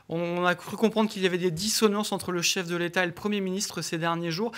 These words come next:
Est-ce que vous considérez, et c'est bien entendu le rôle d'un Premier ministre d'être sur un siège éjectable, mais est-ce que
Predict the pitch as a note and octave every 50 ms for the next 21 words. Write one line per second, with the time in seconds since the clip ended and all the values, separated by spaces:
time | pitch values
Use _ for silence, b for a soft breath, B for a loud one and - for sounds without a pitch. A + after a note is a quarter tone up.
0 | B B B B F#3 F#3+ - B3 A3 A#3 A#3 - B3+ A3+ - B3 G#3+ A#3 A3+ A3+
1 | A3 G3 F#3 F3+ - - F3 F#3 G3 G3 - G3+ G#3+ G3+ F3+ G3+ G#3+ F3 G3+ F#3+
2 | - - G3+ G3+ G3+ G3+ G#3+ G#3+ - - G3 E3+ F3+ F3+ - - - E3+ E3 -
3 | - F#3+ F3+ E3+ - - G3+ F3+ F3+ F#3 E3+ G3 F#3+ - - A#3 A3+ G3+ F#3 F3+
4 | F#3 - - - A3 A3